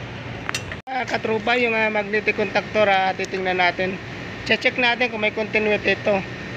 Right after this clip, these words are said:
Dati kasi, mga katropa, yung magnetic contactor, eh, dalawa to rito. Ngayon siya, isa lang. Ito na, isa lang ang nag-trip off.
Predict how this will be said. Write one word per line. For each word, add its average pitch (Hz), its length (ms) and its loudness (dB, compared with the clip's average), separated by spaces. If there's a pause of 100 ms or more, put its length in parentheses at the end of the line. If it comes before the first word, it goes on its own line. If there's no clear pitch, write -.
Dati 254 240 4
kasi, 262 160 2
mga 240 320 0
katropa, 226 400 0
yung 202 160 0
magnetic 208 320 2
contactor, 180 720 0 (880)
eh, 196 240 4
dalawa 208 400 4
to 202 160 2
rito. 185 320 -2 (240)
Ngayon 214 240 4
siya, 208 240 0
isa 180 160 2
lang. 185 320 0 (480)
Ito 202 320 4
na, 202 240 4
isa 202 160 2
lang 196 160 4
ang 196 160 0
nag-trip 185 640 0
off. 185 160 -2